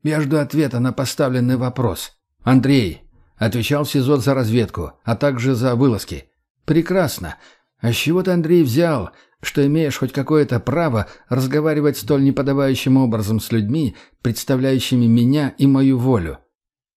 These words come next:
"Наябедничали?" — Андрей повернулся на нас с бесом. "Я знал и знаю все, что происходит в моем городе", — произнес стальным тоном Василий Игнатьевич.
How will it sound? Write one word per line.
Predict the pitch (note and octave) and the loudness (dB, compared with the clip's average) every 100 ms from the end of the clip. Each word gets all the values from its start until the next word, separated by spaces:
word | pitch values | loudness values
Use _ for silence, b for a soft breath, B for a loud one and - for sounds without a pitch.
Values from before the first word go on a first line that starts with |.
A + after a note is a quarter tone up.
| _ | _
"Наябедничали?" — | G#2+ G#2+ C#3 D3+ C#3 B2+ G2+ F2 C#2 _ _ _ | -2 2 2 2 2 0 0 -6 -8 _ _ _
Андрей | - A#2+ B2+ B2 | 0 2 2 0
повернулся | A#2+ A#2 A#2+ A#2 - | 0 0 0 -2 0
на | A2+ | 0
нас | A2+ A2+ G#2+ | 2 0 0
с | |
бесом. | A2 F#2+ - C#2 - _ _ - | -2 -2 -6 -12 -16 _ _ -4
"Я | E3 E3 | 0 0
знал | D3 F#3+ E3+ D3+ | 0 0 0 -2
и | |
знаю | C3 D#3+ C#3 C3+ | -2 -2 -2 -2
все, | - D#3+ | 0 -2
что | - A2+ | -2 -4
происходит | A#2+ A#2+ - B2+ A2 G#2 | -4 -4 -2 -4 -4 -2
в | |
моем | B2+ A#2+ A#2+ | 0 0 0
городе", — | A#2+ C3 F#2 D#2 - _ _ _ _ | 2 0 -2 -6 -12 _ _ _ _
произнес | A2 A#2+ G2+ A#2+ - | -2 0 2 0 0
стальным | - A2 A#2 G#2+ | -2 0 0 0
тоном | C#3+ B2 G#2+ | 0 0 0
Василий | G#2+ - A2+ | -2 -2 -2
Игнатьевич. | A2+ A#2 F2 D2+ - | 0 0 -2 -8 -12